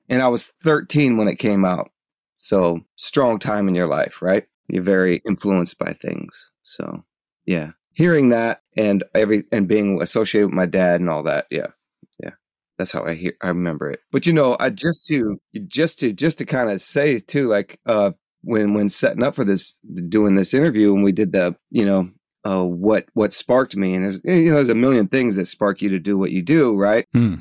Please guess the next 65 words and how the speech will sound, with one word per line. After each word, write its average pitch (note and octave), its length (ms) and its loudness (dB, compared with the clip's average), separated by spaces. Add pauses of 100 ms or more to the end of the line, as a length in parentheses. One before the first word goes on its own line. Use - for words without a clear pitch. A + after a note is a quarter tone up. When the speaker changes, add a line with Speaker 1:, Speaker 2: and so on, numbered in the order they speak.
(180)
Speaker 1:
And, A#2+ 320 0
um, G2 320 0 (420)
and B2+ 120 -8
I B2 40 -4
was G2 120 -6
like, F#2+ 200 -4
I G#2 60 2
went G#2 220 0
through A2 80 0
my G2+ 140 2
list, A#2 360 2
like, E2 200 -4 (120)
Good, G2 240 -4
Bad, F#2 220 -2
and G2 40 0
the A2 60 2
Ugly, C3 320 2
Escape G2 380 -4
from G2 160 -4
New B2+ 100 -2
York, D3 400 0
and F#2+ 100 -2
it, A#2 160 -8
and G2 120 -8
it's - 160 -8
already F2+ 180 -4
been F2+ 220 -8
done A2+ 320 2
or G#2 80 -2
whatever, A2 480 0
or G#2+ 80 0
whatever. A2 180 0
I - 40 -2
was - 100 -6
like, D#3 140 -12
"Oh, E3 140 0
man, A#2+ 260 4
really?" G3 420 0 (280)
I C3 60 -2
was, C#3 140 2
like, C3 120 0
really C3+ 200 2
surprised. B2 580 0 (220)
Speaker 2:
<laughs> F4 100 0 (400)
Speaker 1:
And C3 180 2
then B2 120 2
I A#2+ 60 0
was A2 100 0
like, G2+ 180 -6
"Well, B2 400 0 (280)
what?" G2+ 240 -6 (200)
And C3+ 160 -2
I C3 140 0
started A2 480 -2
running. C3 360 -2
I B2 100 -2
wasn't, D#3 300 2
like, G#2+ 200 -2
running, B2 420 -2
running F3 300 0
out, A3+ 260 0
but C3 100 -2
I B2 60 4
was A2 140 0
like, A2 160 -6